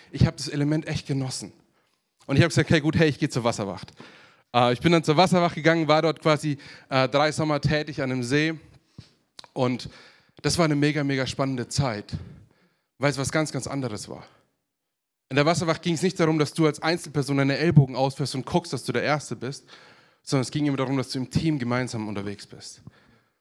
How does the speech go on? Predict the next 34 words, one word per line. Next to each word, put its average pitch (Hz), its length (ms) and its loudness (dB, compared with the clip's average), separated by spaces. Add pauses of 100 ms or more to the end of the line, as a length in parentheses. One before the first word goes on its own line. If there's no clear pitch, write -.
(540)
Wenn 139 140 2
es 147 60 -2
darum 165 200 4
geht, 165 200 4
dass 160 140 -4
du 160 80 2
jemanden 156 320 2
aus 147 100 0
dem 143 100 -4
Wasser 160 220 2
rausholst, 135 380 -2
dann 139 120 0
war's 135 180 -2
nie 156 100 4
eine 156 140 0
Einzelkampfaktion, 131 1040 -6 (340)
sondern 127 200 -2
es 107 60 -8
war 127 80 -2
immer 131 200 -2
eine 127 140 -4
Teamaktion. 98 640 -8 (1400)
Du 139 80 -4
hast 123 80 -2
entweder 160 240 0
Leute 170 280 4
am 151 80 2
Land 156 240 2
gehabt, 156 240 -2
die 147 60 -2
hier 135 80 2
vorbereitet 156 540 0
haben, 156 240 -2
oder 147 260 0